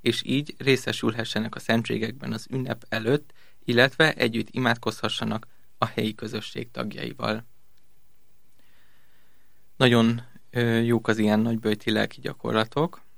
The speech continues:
úgyhogy, ö, biztatok mindenkit arra, hogy ha van lehetőség, akkor menjen el, ha nem is Pozsonyba, hanem a lakhelyén valahova. Én például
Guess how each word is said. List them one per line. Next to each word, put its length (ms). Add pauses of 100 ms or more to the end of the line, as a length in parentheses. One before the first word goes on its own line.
(120)
úgyhogy, 440
ö, 100
biztatok 440
mindenkit 400
arra, 380
hogy 360
ha 100
van 160
lehetőség, 500
akkor 240
menjen 360
el, 160
ha 100
nem 140
is 120
Pozsonyba, 460
hanem 380 (500)
a 340
lakhelyén 680 (100)
valahova. 460
Én 140
például 640